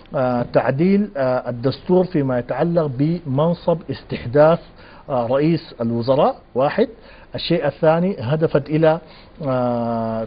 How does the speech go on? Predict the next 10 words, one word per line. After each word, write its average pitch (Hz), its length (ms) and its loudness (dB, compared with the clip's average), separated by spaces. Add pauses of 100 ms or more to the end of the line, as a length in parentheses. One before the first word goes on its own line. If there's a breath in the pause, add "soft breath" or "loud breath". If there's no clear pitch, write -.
تعديل 139 380 0
فيما 143 220 0
يتعلق 139 300 -2
بتمكين 131 520 -2
السيد 143 280 -2
رئيس 147 280 -2
الجمهورية 135 560 -2
بتعديل 147 640 -2 (100)
البرلمان 123 540 -2
القومي 139 760 0